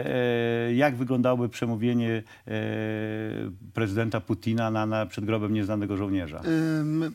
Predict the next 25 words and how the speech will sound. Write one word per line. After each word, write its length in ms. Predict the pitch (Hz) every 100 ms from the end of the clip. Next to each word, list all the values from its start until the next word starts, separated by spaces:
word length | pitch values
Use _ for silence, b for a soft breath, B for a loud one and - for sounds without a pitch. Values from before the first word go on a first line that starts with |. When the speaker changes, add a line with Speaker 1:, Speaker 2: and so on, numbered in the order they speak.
| -
Speaker 2:
panie 120 | 190 214
ministrze, 200 | 226 151
a 60 |
czy 120 | - 156
to 140 | 170
prawda, 460 | - 185 220 202 175
że 360 | 160 165 165
rozważa 360 | 156 143 160 165
się 120 | 160
zaproszenie 540 | 147 160 - 165 160
prezydenta 440 | 147 147 143 151 143
Putina 320 | 131 196 185
albo 160 | 139 131
przedstawicieli 580 | 139 - 135 131 139
Rosji 280 | 139 139 143
na 120 | 135
siedemdziesiątą 580 | 127 143 139 143 139 135
piątą 260 | 139 135 135
rocznicę 340 | 131 135 135
wyzwolenia 420 | 131 123 127 123
obozu 280 | 123 120 117
w 60 | 110
Auschwitz? 540 | 110 - - - - -
To 120 | 127
jest, 220 | 123 -